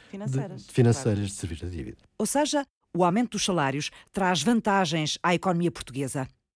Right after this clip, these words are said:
Speaker 3: Então, por que é que eles não sobem?
Speaker 1: Na realidade, o Banco Central Europeu e outros bancos centrais têm-se esforçado para criar uma situação favorável ao aumento salarial.
Speaker 2: Como?
Speaker 1: Têm-se esforçado praticando uma política monetária de criação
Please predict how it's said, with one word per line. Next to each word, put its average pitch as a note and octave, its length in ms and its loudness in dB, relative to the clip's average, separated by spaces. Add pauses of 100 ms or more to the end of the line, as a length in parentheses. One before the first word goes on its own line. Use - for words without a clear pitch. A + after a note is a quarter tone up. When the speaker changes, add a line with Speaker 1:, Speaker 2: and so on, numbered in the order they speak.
(120)
Speaker 3:
Então, C4+ 400 2 (300)
por A#3+ 100 -2
que C#4 80 -2
é B3+ 40 -2
que C4+ 80 -6
eles A3+ 140 -2
não F#3+ 140 0
sobem? A2+ 420 -4 (100)
Speaker 1:
Na A#2+ 200 0
realidade, A#2+ 340 0
o - 20 0
Banco A#2 160 0
Central A#2 280 0
Europeu A#2 720 0
e A#2 120 2
outros G#2 280 0
bancos G2 280 0
centrais A2 600 -2 (320)
têm-se B2+ 300 2
esforçado G#2 1040 -2
para A2+ 100 -2
criar A#2+ 220 2
uma G#2+ 80 2
situação A#2+ 500 -2
favorável A2+ 600 0
ao A2+ 40 0
aumento A2+ 300 0
salarial. A#2 520 -2 (140)
Speaker 2:
Como? D#3 340 -2 (220)
Speaker 1:
Têm-se - 200 4
esforçado G2+ 920 -4
praticando G2+ 420 -2
uma G2 80 0
política G#2 300 -2
monetária G#2+ 560 -2
de F#2+ 160 -8
criação F#2+ 600 -4